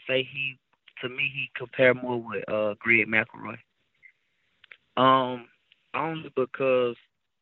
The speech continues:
of the situation. He, he's put in, like, he's a senior this year, I wanna say.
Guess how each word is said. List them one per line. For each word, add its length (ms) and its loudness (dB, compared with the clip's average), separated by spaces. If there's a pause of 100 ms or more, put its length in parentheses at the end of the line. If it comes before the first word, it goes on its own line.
(1200)
of 140 -10
the 160 -12
situation. 920 -4 (200)
He, 360 2
he's 280 -6 (100)
put 160 6
in, 240 2
like, 240 0
he's 200 2
a 80 -2 (120)
senior 260 0
this 220 2
year, 120 2
I 60 -4
wanna 340 -8
say. 220 0